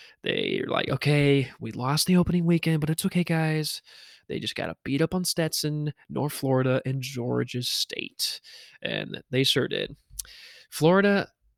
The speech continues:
they were a team that I said was going to sneak up on everybody.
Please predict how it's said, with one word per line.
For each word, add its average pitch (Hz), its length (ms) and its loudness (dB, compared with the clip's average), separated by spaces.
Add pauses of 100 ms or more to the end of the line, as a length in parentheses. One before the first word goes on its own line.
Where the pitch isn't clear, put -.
they 156 120 2
were 180 140 4
a 196 60 2
team 220 480 -2
that 185 160 -4
I 185 100 0
said 123 600 0 (280)
was 139 200 0
going 147 400 -2
to 160 100 -4
sneak 151 320 -4
up 139 160 -2
on 123 100 -4
everybody. - 600 -8